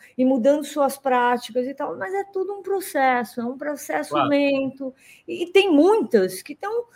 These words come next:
Speaker 1: pô, fazendo práticas ilegais de desa-, de des-, desigualdade salarial, de, de preconceito, de discriminação contra a mulher, de mi-, misoginia, de, né, de, de, de abusos, disso, daquilo, daquilo outro. Quer dizer,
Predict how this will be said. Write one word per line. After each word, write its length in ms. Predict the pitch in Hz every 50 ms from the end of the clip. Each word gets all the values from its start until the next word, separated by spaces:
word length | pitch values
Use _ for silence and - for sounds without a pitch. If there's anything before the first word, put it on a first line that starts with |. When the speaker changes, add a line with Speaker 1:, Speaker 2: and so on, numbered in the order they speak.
| - - _ _ _ -
Speaker 1:
pô, 300 | 587 554 466 302 262 220
fazendo 380 | - - 285 320 370 370 359
práticas 440 | - - 294 294 294 - - 277 233
ilegais 600 | 277 277 294 294 262 254 233 226 214 208 214 202
de 100 | 208 214
desa-, 400 | 196 185 - 214 233 208 - - -
de 460 | 214 220 214 240 233 226 220 220 208
des-, 380 | 185 190 190 202 226 233 - - -
desigualdade 640 | 214 208 240 240 214 220 220 208 196 185 190 -
salarial, 960 | - 240 220 220 226 247 254 262 254 220 208 202 202 196 196 190 190 190 190 190 - - - - _
de, 240 | - 196 214 226 202
de 160 | 196 208 247 214
preconceito, 640 | - 247 226 - 254 269 262 - 233 208 208 208
de 100 | 208 202
discriminação 920 | 196 202 196 - - _ - - 247 226 220 220 220 214 208 - 220 202 190
contra 220 | 196 202 - -
a 40 | 233
mulher, 560 | 262 294 285 247 214 208 208 196 196 190 185
de 280 | 180 165 - 196 214 214
mi-, 520 | 220 214 208 214 220 233 240 254 233 - _ _ _ _ -
misoginia, 1300 | 220 233 240 240 226 233 233 226 - - 226 220 196 240 277 285 269 247 233 226 214 208 202 202 202 190
de, 320 | 190 214 233 233 233 233 _ _ - - - _ _ _
né, 340 | - 269 285 269 226 208 196
de, 200 | 196 - 208 208 202
de, 180 | 202 208 247 254 240 - 214
de 100 | 220 277
abusos, 720 | 285 269 233 247 254 240 226 214 196 185 214 214 208 196
disso, 300 | 202 226 277 262 - -
daquilo, 300 | 294 294 - 339 311 330
daquilo 280 | 339 339 349 370 381
outro. 300 | 392 370 294 254 254 - -
Quer 80 | 294
dizer, 240 | 262 254 277 247 -